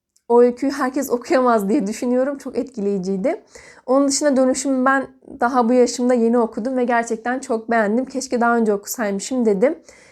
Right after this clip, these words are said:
Yazardan okuduğum ilk kitaptı ve bu seneye kısmet oldu. Bunu da göstermek istedim. Zaten herkes biliyordur konusunu. Ama sadece bu kitapta dönüşüm yoktu. Birkaç hikaye daha vardı. Onu da şimdiden söyleyeyim.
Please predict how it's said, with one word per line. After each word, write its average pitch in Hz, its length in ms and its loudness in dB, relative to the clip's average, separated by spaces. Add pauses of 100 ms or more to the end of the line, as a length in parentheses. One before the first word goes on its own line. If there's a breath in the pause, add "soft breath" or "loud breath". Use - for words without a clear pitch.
(140 loud breath)
Yazardan 247 380 2
okuduğum 247 340 0
ilk 240 180 -4
kitaptı 214 420 -6
ve 247 160 4
bu 247 40 -2
seneye 226 360 -2
kısmet 202 340 -10
oldu. 214 240 -2
Bunu 233 100 0
da 240 60 2
göstermek 220 540 0
istedim. 226 360 -4 (260 loud breath)
Zaten 247 320 0
herkes 226 380 -2
biliyordur 208 280 0
konusunu. - 680 -10 (960)
Ama 269 200 2
sadece 254 460 2
bu 269 80 -2
kitapta 247 440 -6
dönüşüm 254 400 2
yoktu. 262 280 -2
Birkaç 220 320 -6
hikaye 226 320 0
daha 233 200 2
vardı. 196 360 0 (640 soft breath)
Onu 240 200 0
da 247 60 4
şimdiden 240 480 0
söyleyeyim. 233 640 0